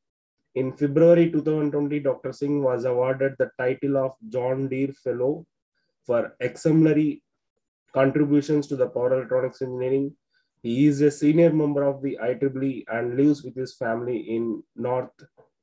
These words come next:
America, U S A. So we heartily welcome you, sir, for today's I triple E pels distinguished lecture.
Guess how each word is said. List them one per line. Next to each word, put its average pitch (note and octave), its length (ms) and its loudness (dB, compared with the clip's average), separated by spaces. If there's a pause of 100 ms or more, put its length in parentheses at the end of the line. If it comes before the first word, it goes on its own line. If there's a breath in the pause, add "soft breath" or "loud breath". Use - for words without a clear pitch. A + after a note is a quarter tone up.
(720)
America, A#2 440 -6
U A2+ 200 -2
S - 180 -12
A. - 40 -14 (1080)
So C#3+ 160 2
we D3 160 2
heartily D3 420 0
welcome D#3+ 380 2
you, D#3 100 -2
sir, E3 220 -2
for C#3 280 -4
today's D3 380 -2
I C3+ 140 -2
triple C3+ 260 -4
E C#3 60 -2
pels C3 340 -6
distinguished C3+ 600 -8
lecture. C#3+ 540 -6